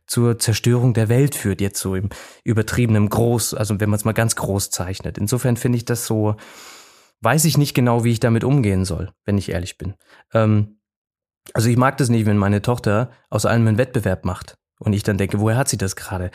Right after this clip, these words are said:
Aha, aus dem Kindergarten von dem und dem. <laughs> So, so, das geht natürlich nicht. Ähm,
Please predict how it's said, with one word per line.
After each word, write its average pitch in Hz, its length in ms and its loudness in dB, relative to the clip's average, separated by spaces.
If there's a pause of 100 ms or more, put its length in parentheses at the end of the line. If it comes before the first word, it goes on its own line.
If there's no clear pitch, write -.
Aha, 113 340 0
aus 101 160 -10
dem 123 80 -2
Kindergarten 98 560 -6
von 110 120 -6
dem 117 160 -4
und 107 120 -6
dem. 131 80 -4
<laughs> - 20 -12
So, 160 220 0 (340)
so, 143 220 0 (480)
das - 160 -2
geht 160 160 -2
natürlich 117 340 -2
nicht. - 180 -6 (340)
Ähm, 131 400 2